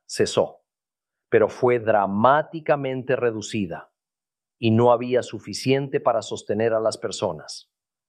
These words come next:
Ahora, solo para que podamos entender la naturaleza sobrenatural de esta extensa hambruna, los sistemas de tiempo que gobiernan la precipitación en el sur de Egipto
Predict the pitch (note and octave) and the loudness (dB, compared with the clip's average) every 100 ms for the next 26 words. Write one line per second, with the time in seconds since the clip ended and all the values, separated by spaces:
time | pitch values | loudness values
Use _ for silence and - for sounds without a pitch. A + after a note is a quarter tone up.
0 | _ - G2+ A2+ C#3 E3+ G3+ _ _ _ | _ 6 10 10 8 2 -4 _ _ _
1 | _ - B2+ C3 C#3+ C#3 B2+ B2 B2+ A#2 | _ 8 8 8 4 0 -2 -2 -2 2
2 | B2 B2+ C3 C3+ A#2+ A#2+ A2+ B2 B2+ B2+ | 2 0 -6 -10 -4 -4 6 6 6 -4
3 | A#2+ A#2+ A2 A#2 B2+ B2+ - C3 A#2 A#2 | -6 0 0 0 -4 -6 2 4 4 -2
4 | A#2 A#2 A#2 A#2+ B2 A#2+ _ _ - A#2+ | -4 -4 4 4 4 -2 _ _ -2 0
5 | B2+ - A#2 - C3+ C3 C3 B2+ A2 G#2+ | 0 -4 -10 -4 -2 0 2 2 2 0
6 | A#2+ C3 G2 F#2+ - _ _ _ _ _ | -4 -2 -4 -6 -8 _ _ _ _ _
7 | _ A2 A#2 - A2 - B2 B2 A2 A2 | _ 4 4 4 -6 0 0 0 -4 -8
8 | A#2 B2 B2 B2+ B2+ G#2+ G#2+ A2+ B2 A#2+ | -2 -2 0 -4 -4 0 0 4 2 2
9 | A#2 A2+ - A2 G#2 A2 A2+ G#2+ G2 - | -2 0 0 -2 -6 -8 -10 -2 -2 0
10 | B2+ A#2+ A2+ G#2 G2+ B2 A2+ G#2+ F#2+ - | -2 -2 -4 -4 -4 -2 -2 -2 -4 -4
11 | C#3+ - - A#2 - | -6 -2 0 0 -2